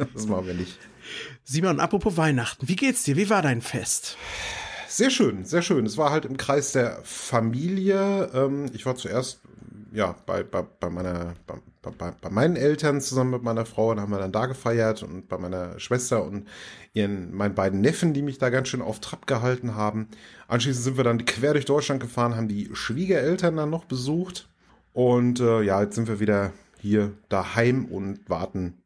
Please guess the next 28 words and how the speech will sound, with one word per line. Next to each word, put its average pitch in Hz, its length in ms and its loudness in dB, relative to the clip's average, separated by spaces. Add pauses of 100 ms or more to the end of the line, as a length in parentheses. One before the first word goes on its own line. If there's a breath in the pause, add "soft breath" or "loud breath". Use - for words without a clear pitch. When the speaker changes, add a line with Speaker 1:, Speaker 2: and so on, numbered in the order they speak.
(160)
Speaker 1:
auf - 320 -8
den 98 160 0
Silvesterabend, 107 920 2
der 95 300 2
schon 92 260 0
gelaufen 87 380 0
ist - 380 -12
in 85 160 -6
der, - 200 -6 (120)
in - 340 -16
der - 100 -14 (200)
Timeframe 87 500 0
dieser 90 280 0
Folge 95 300 0
hier. 90 280 0
<laughs> - 400 -4
Speaker 2:
Ja. 113 320 -2 (1600 loud breath)
Jetzt 131 200 0
weiß 123 180 4
ich, - 80 -4
was 110 120 0
du 127 60 0
mit 120 120 0
der 117 100 2
verwirrten 127 420 0
Chronologie 127 520 0
meinst. 104 520 -6
Hm. 113 260 -8